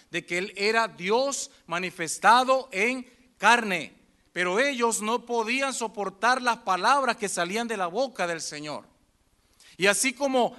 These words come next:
apedrearon a Esteban, ¿verdad?, ellos también querían apedrear al Señor Jesucristo. Mira lo que dice la Biblia. Tomaron entonces, verso cincuenta y nueve, tomaron entonces, ¿qué, hermanos? Piedras para arrojárselas. Pero Jesús se escondió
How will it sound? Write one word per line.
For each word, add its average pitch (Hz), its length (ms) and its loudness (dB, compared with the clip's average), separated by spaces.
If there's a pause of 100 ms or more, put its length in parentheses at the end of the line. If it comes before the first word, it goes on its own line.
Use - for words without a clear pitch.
apedrearon 196 640 2
a 240 80 4
Esteban, 233 440 2
¿verdad?, 190 380 0 (140)
ellos 233 260 0
también 233 460 -4
querían 240 520 0
apedrear 233 720 -2 (200)
al 180 200 6
Señor 190 460 -2
Jesucristo. 220 640 -4
Mira 196 160 0
lo 214 100 2
que 196 100 -4
dice 190 200 -2
la 208 100 2
Biblia. 220 440 -2 (360)
Tomaron 208 380 2
entonces, 233 460 0
verso 202 200 0
cincuenta 190 400 -4
y 170 40 -4
nueve, 208 260 0
tomaron 190 400 -2
entonces, 220 460 -4
¿qué, 208 160 -4
hermanos? 202 600 0 (560)
Piedras 202 600 2
para 170 220 0
arrojárselas. 160 840 0 (260)
Pero 208 300 4
Jesús 226 540 0
se 226 80 2
escondió 202 680 0